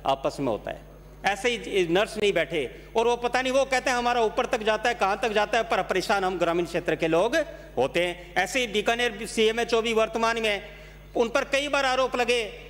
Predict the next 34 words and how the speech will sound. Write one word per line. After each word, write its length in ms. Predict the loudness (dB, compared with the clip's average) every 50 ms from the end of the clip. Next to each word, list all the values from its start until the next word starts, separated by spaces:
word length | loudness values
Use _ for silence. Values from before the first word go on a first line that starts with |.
| -2 -2
अभी 140 | 0 2 2
उन्हें 240 | 2 2 2 2
बैठाया 340 | 0 0 0 2 2 2 2
गया 200 | 2 4 4 4
है। 360 | 2 0 -2 -6 -14 -16 -14 -4
जांच 460 | 0 0 2 2 2 0 0 0 2
और 200 | 2 4 4 2 2
उन्होंने 200 | 2 2 2 2
कभी 280 | 2 0 2 2 2
कोई 180 | 2 2 2 2
कार्रवाई 340 | 2 2 2 2 2 2 2
नहीं 120 | 0 -2
करी, 180 | 0 0 0 2
जाते 260 | 2 2 2 2 2
हैं 80 | 2 2
सब 200 | 2 0 0 0
जगह 180 | 0 2 2
हैं, 420 | 2 2 0 -4 -8 -12 -8 -4 -2
पर 120 | -2 0
कार्रवाई 420 | 0 0 2 2 2 2 0 0
कहीं 200 | 2 2 2 2
नहीं 120 | 2 0 2
करते। 280 | 2 0 2 2 0
पता 220 | 0 0 0 0 0
नहीं 100 | 0 0
क्या 220 | 0 0 0 2
बात 260 | 2 2 0 0 2
होती 240 | 0 0 0 2 2
है 100 | 2 2
कि 60 | 2
जाते 260 | 2 2 0 0 2 0
हैं 100 | 0 0
फिर 140 | 0 0
कार्रवाई 400 | 0 0 0 2 2 2 2 2